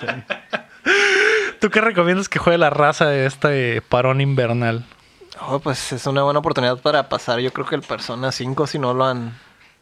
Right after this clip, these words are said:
Speaker 2: Mm.
Speaker 3: Es muy
Speaker 2: Que ahorita
Speaker 3: buen
Speaker 2: está
Speaker 3: juego,
Speaker 2: barato,
Speaker 3: y ahorita
Speaker 2: ¿no?
Speaker 3: está a diez dólares en todos lados.
Speaker 2: Sí,
Speaker 3: Y es
Speaker 2: mon.
Speaker 3: mucho juego. Es mucho juego.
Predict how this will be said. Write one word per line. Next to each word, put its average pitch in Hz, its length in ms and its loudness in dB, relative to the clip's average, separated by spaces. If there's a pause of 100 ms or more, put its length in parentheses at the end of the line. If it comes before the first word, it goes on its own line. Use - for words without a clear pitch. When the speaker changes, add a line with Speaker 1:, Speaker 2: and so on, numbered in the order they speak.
(160)
Speaker 2:
Mm. 156 960 -4 (180)
Speaker 3:
Es 123 160 -10
muy 131 140 -4
Speaker 2:
Que 139 60 2
ahorita 139 180 0
Speaker 3:
buen 156 60 0
Speaker 2:
está 135 120 0
Speaker 3:
juego, 160 60 2
Speaker 2:
barato, 143 300 2
Speaker 3:
y - 100 2
ahorita 139 140 2
Speaker 2:
¿no? 226 60 0
Speaker 3:
está 139 320 2
a 131 60 2
diez 131 260 0
dólares 139 400 0
en 143 100 -4
todos 139 180 0
lados. 160 440 -2 (140)
Speaker 2:
Sí, - 140 -8
Speaker 3:
Y 127 120 -2
es 123 100 0
Speaker 2:
mon. 143 100 0
Speaker 3:
mucho 147 220 2
juego. 170 420 2 (960)
Es 135 160 2
mucho 156 220 2
juego. 180 400 2